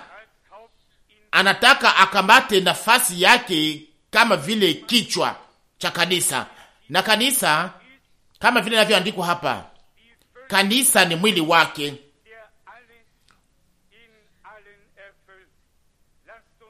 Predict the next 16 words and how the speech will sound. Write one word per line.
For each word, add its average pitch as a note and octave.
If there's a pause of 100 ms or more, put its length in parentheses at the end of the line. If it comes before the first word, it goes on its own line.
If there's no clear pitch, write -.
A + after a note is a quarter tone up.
utimilifu A#3+
wake, G#3
anayejaza F3+
vitu D#3
vyote F3
katika E3
yote. C3+ (760)
Waefeso D3+
moja. C3+
Sasa A#3+
tusome A3+
hapa G#3
katika F#3
Waefeso F3
sura G3+
tatu. C#3+